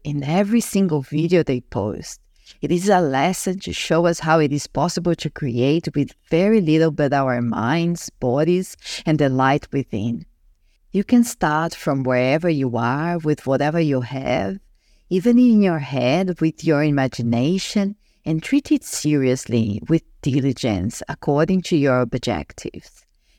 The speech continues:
This is very important. There is no need to go beyond any limits. Now you must set up your own rules for your creative process. Think and research how people who have done what you want to do behave and get some inspiration.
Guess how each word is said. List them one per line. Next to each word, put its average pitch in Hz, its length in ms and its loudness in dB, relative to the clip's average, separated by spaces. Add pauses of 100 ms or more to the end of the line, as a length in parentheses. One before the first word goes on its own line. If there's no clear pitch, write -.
This 214 200 -2
is 240 140 -2
very 185 320 2
important. 113 640 -2
There 127 120 2
is 143 160 0
no 180 300 2
need 196 260 2
to 175 120 2
go 139 160 0
beyond 127 420 0
any 107 200 -4
limits. - 580 -8 (400)
Now 156 220 4
you 180 140 4
must 151 220 -2
set 113 220 0
up 120 240 -4
your 107 180 -2 (100)
own 160 340 0
rules 143 520 -2
for 156 160 0
your 127 220 2
creative 123 560 0
process. - 680 -10 (380)
Think 214 440 2
and 160 160 -2
research 208 540 0
how 196 220 -2 (160)
people 226 380 0
who 190 260 -4
have 165 340 -4
done 185 320 2
what 170 300 0
you 139 160 -4
want 208 260 2
to - 140 -6
do 175 460 2
behave 160 800 -2 (320)
and 160 180 0
get 214 220 2
some 214 200 2
inspiration. - 840 -4